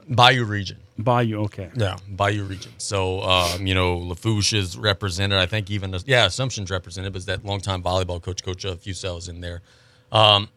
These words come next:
Speaker 1: <clears throat> so, yeah, it, it, it's, it's certainly a great thing that they're doing. Um, <clears throat> man, I gotta tell you, based on the conversations we've had on this show throughout the week, it's a consensus. They're gonna throw Skeens, according to our listeners, they're gonna throw Skeens the first game.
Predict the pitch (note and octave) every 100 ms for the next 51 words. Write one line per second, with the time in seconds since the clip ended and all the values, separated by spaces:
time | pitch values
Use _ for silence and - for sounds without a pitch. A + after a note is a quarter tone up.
0 | - D#3+ C3+ A2 - A2+ G#2 F2+ F#2 G#2
1 | G#2 G2 G#2+ - A#2 - - B2 A#2 G#2+
2 | F2+ G2 F2 F#2+ F2+ F2 F2+ E2 F2+ E2+
3 | E2 - _ _ _ - B2+ C3 A#2 A2+
4 | _ _ _ _ _ _ _ - - F#3+
5 | F3+ F#3 D#3+ E3 D3 C3 D#3+ C#3 G2+ C3+
6 | A#2+ D3+ D#3 - D3+ C#3+ B2+ C#3 D3 B2
7 | C#3+ C#3 B2 G#2 B2+ B2 C3 A#2 A#2 A2+
8 | - B2 A#2+ - A2+ G#2 G2+ G2 F#2 A2
9 | G2 - - _ - D3+ G#2+ F2+ E2+ -
10 | A2+ G2 D#2+ D#2 F#2+ B2+ G#2 F#2 G#2+ A2
11 | A2+ A2 - - A2+ A2+ G#2+ C3 A2+ C3
12 | A#2 G2+ F2+ E2+ F#2 A#2+ - E2+ F2 G2
13 | F2+ G2 F2+ G#2 F#2+ F2 E2+ F#2 E2+ G2+
14 | G2+